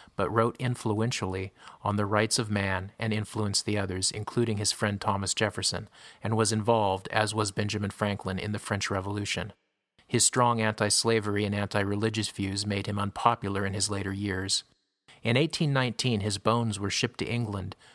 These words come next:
with the intention of giving him a heroic burial, but they were later lost. Thomas Paine, who said, "A long habit of not thinking a thing wrong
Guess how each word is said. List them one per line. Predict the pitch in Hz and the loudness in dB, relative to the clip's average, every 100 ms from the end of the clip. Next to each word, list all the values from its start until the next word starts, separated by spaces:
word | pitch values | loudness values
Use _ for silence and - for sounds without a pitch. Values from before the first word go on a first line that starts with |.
| _ | _
with | 113 - | -6 -2
the | 120 | 0
intention | 104 139 143 113 | 0 0 0 0
of | 98 95 | 0 0
giving | 110 107 101 | 0 0 0
him | 98 95 | -2 -4
a | 95 104 - | -2 -4 -2
heroic | 101 101 101 92 101 | -2 0 -2 -4 -4
burial, | 101 98 92 92 90 _ _ _ _ _ | -4 -2 -2 -4 -6 _ _ _ _ _
but | - - | -4 0
they | 107 | 0
were | 101 | 0
later | 101 98 98 | -2 -2 -2
lost. | 98 98 92 - - - _ _ _ _ _ _ | 0 0 0 -2 -4 -10 _ _ _ _ _ _
Thomas | - 120 113 - | 2 2 4 0
Paine, | - 113 | 2 0
who | 107 | 2
said, | 104 - 95 95 - _ _ _ - - | 0 0 0 -4 -10 _ _ _ -20 -6
"A | 110 | 0
long | 113 117 123 | 4 4 4
habit | 117 117 113 107 | 2 2 2 2
of | 101 | 0
not | 104 104 - | 2 2 0
thinking | - 110 113 107 | -2 -2 0 -2
a | |
thing | 98 110 101 | 0 -2 0
wrong | 107 101 95 92 | 0 0 0 -4